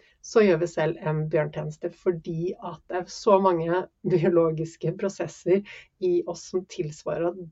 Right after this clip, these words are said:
den følelsen, den vil ikke vare over tid. Men den kan vokse inn i andre, nye og bedre følelser som vi kan ha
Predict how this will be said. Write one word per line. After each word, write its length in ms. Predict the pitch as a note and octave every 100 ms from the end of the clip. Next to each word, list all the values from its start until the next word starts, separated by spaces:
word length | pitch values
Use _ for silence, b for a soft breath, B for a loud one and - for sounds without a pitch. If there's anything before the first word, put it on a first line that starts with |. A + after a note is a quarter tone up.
| -
den 220 | F3 F3 G3
følelsen, 640 | G3 - D#3+ G#3+ D4+ E4 B _ _ - -
den 240 | F#3 F3+ F3+
vil 180 | D#3+ D3+
ikke 220 | D3+ D#3+ D#3+
vare 460 | D#3 D3+ C#3+ D3 -
over 240 | F3 D#3 E3+
tid. 360 | - E3+ E3 E3 _ _ _ _ _
Men 500 | F#3 F3 F#3+ A3+ A#3 G3
den 140 | F3
kan 180 | G#3 G3
vokse 340 | - - -
inn 180 | F3+ F3+
i 80 | - _
andre, 560 | G3+ F3+ D#3+ D3+ F3+ G3+
nye 600 | G#3+ G#3 F#3+ E3+ E3+ G#3 G#3 -
og 140 | E3+ -
bedre 480 | F3 E3+ F#3 C4+
følelser 500 | C4 - - - E3 E3 b b _
som 200 | - E3+
vi 80 | E3
kan 180 | A3+ G#3+ - -
ha 260 | - F3